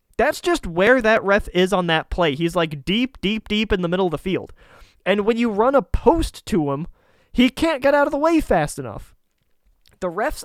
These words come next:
eyes are on the play the whole time, which means they can't just turn around and sprint away from the play. They have to, like, backpedal while also watching for penalties. And while he backpedaled, the corner from the opposite side of the field came from his blind spot and ran into him.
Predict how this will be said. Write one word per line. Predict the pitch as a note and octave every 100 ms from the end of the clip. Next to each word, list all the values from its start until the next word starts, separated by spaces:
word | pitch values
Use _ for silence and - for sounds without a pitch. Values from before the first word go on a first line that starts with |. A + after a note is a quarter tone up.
| -
eyes | A3+ A#3+ D#3+ D3 C#3+ -
are | D#3+
on | D3+ F#3+
the | A3+
play | G3 G3 G3
the | E3+
whole | F3+ F3+
time, | F#3 F3+ C#3
which | D3 E3+
means | G3 F3+
they | E3+
can't | - G#3 -
just | F#3 -
turn | F#3 F#3
around | F3 E3 F#3 E3+
and | C#3
sprint | - - D#3 F3 -
away | D3 D3+
from | E3+ D#3+
the | C#3
play. | - C3+ D#3 A3 - - -
They | F#3
have | A3+ -
to, |
like, | A3+ G3 - C#3
backpedal | D#3+ G#3 - - G#3 F#3 E3+
while | D#3
also | D#3+ F3 - F#3
watching | D3+ D#3 - E3+
for | - C#3
penalties. | E3 D#3+ A2 - - _ _ -
And | - E3+
while | F#3+ C4+
he | B3+
backpedaled, | A#3 E4 D#4+ - G#3+ F#3 F3 - _ -
the | F#3 F3 _ -
corner | - A#3+ D4
from | D4+ C4 A#3+
the | G#3+
opposite | E3+ G#3 C4 B3+
side | A3 A#3 A3
of |
the | F#3+
field | - A3 F#3+ D3 - _ _
came | - A#3
from | B3+ B3+
his | A#3
blind | F3+ G#3+ B3+ B3+
spot | - F#3+ E3+
and | E3 E3+
ran | F3+ F#3+
into | F#3+ F3 B2+
him. | -